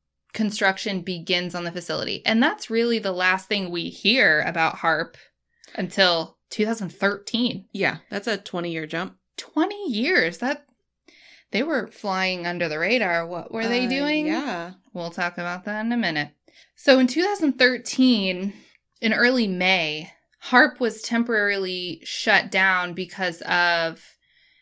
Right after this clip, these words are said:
Speaker 1: a change in the contractors who actually operate the facility.
Speaker 2: Hmm.
Speaker 1: So it was Marsh Creek L L C who was operating the contract for the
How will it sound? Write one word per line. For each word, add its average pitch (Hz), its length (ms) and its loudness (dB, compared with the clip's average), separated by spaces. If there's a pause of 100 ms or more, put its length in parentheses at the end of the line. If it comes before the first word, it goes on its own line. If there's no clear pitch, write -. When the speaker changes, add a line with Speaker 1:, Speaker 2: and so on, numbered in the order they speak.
(140)
Speaker 1:
a 202 100 -6
change 190 460 -6
in 190 100 -4
the 175 80 -8
contractors 269 1080 -2
who 220 140 0
actually 190 480 -4
operate 254 420 -4
the 277 100 -4
facility. 302 760 -8 (420)
Speaker 2:
Hmm. 311 120 -6 (240)
Speaker 1:
So 196 1000 -4 (140)
it 220 180 0
was 220 800 2 (240)
Marsh 185 440 0
Creek 208 360 -4
L 185 180 2
L 180 160 -4
C 208 540 -4 (680)
who 240 160 0
was 233 220 -2
operating 226 560 -2
the 226 80 -4
contract 226 720 -4 (120)
for 254 80 -4
the 240 280 -6